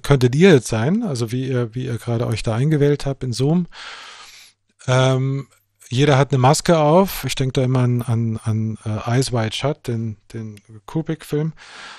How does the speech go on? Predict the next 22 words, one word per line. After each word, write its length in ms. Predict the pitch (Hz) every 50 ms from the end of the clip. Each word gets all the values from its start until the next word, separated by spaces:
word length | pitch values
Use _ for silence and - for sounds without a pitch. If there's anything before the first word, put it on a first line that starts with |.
| - - - _ _ _ _ _ - -
Ähm, 320 | 123 120 123 123 123 123 113
diese, 380 | - 123 113 104 117 117 113 110
diese 220 | 117 117 107 110
komischen, 720 | - - 123 123 123 123 - - 120 113 117 113 113 117 - -
ähm, 440 | 117 113 110 110 110 107 104 98 - -
nicht 260 | 117 110 104 - -
komischen, 360 | - 117 113 113 104 - 117
aber 160 | 110 104 110
diese, 280 | 107 110 - - 110 107
diese, 380 | - - 113 104 110 107 107
äh, 840 | 104 101 - - 110 117 110 107 104 101 101 - 113 104 101 - 113
etwas 280 | 117 - - 113 -
unheimlichen, 1080 | - 139 139 143 131 113 123 127 131 135 135 135 - - 131 123 120 120 120 117 110 104 - - - _ _ _ - -
äh, 220 | - 110 107 107 104
äh, 500 | 104 107 107 - - 117 110 107 104 113 120 131 131 - _ _ _ _ _ _ _ _ _ _ _ _ _ _ - - - _ _ - - - - - - - 123 123 - - - _ _ _ _ _ _ _ _ _ _ _ _ _ - - -
äh, 160 | 110 107 107
äh, 40 | 101
Seancen, 760 | - - - 117 107 107 120 139 - - - 139 131 127
Partys, 720 | - - - 120 117 127 - - 151 147 143 - - - - - - - _ _ _ _ - -
so 200 | - - 120 117
leicht 300 | 110 107 110 113 113 -
okkulte 720 | - 123 - - - 123 131 139 - - 135 131 131 123